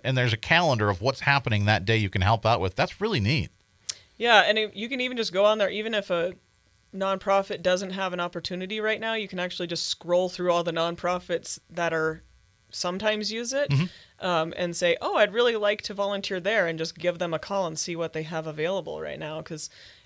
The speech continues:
Speaker 2: uh, nonprofits are busy, and sometimes they're ran by boards or a quarter-time executive director, and they don't have a lot of time to keep Volunteer Helena updated, but their information's always there, so you can always reach out and say, "Hey, do you need me for something?"
Speaker 1: Yeah.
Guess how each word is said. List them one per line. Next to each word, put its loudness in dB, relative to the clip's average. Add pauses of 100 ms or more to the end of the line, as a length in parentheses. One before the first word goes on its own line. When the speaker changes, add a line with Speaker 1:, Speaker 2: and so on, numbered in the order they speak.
(120)
Speaker 2:
uh, -10 (100)
nonprofits 0
are -2
busy, -4
and -6
sometimes -4
they're 2
ran -4
by 0
boards -2
or 0
a -4
quarter-time -2
executive -4
director, -2
and -2
they 0
don't 2
have -4
a -6
lot -2
of -10
time -6
to -10
keep -12
Volunteer -6
Helena -6
updated, -8 (400)
but -2
their 0
information's -4
always 0
there, -2
so -8
you -10
can -8
always -6
reach -8
out -4
and -12
say, -6 (380)
"Hey, -8
do -10
you -6
need -6
me -8
for -12
something?" -12
Speaker 1:
Yeah. 4